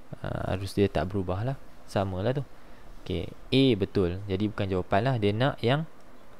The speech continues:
salah, not true. Kemudian V sama dengan tiga volt. Okey, betul ke V sama dengan tiga volt? Yang ni kita kena buat sedikit pengiraan lah. Men-, mengikut Ohm's law,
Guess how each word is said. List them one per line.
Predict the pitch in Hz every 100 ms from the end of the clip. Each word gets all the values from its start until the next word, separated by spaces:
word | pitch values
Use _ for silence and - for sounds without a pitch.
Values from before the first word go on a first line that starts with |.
| -
salah, | - 104 107 113 101
not | 104 107 - -
true. | 117 95 - - - - - - - - - - - - -
Kemudian | 104 131 156 113
V | 131 170 143
sama | - 123 123
dengan | 120 120 123 127
tiga | - 113 120 113
volt. | 107 123 110 - - -
Okey, | - 85 82
betul | 98 - 135 113
ke | - 104
V | 101 110 101
sama | 101 92 90
dengan | 90 92 90
tiga | 87 - 87
volt? | 90 87
Yang | 95 107
ni | 131
kita | 113 104 104
kena | - 90 92 90
buat | 98 95 - - - - - -
sedikit | - 95 104 - -
pengiraan | 104 101 95 - 98 113
lah. | 139 127 - -
Men-, | 101 101 104 -
mengikut | 110 107 104 110 - 123 - -
Ohm's | 131 131 113 - 92
law, | 92 101 127